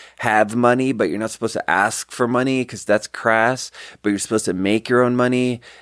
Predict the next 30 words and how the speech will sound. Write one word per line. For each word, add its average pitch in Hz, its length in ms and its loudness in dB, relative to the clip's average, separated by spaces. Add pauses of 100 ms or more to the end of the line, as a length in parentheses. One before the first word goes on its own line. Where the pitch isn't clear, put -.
(120)
and 92 360 -4 (140)
y-, 92 200 -10
you're 104 280 -4
not 104 180 0
supposed - 240 -6
to 110 60 -4
have 107 180 -6
t-, - 160 -12
too - 160 0
much 110 320 4
so - 180 -4
you 101 180 -2 (100)
come 101 200 -2
off 101 200 2
as 95 100 -6
competitive, 117 800 0
and 85 120 -6 (300)
you're 95 80 -8
not 104 160 -2
supposed - 280 -8
to - 60 -16
be 98 80 -4
bossy, 117 600 2
but 98 220 -2
you 101 80 -6
have 101 140 -10
to, 101 120 -6
like, 90 220 -4
manage, 117 580 0
and 95 140 -8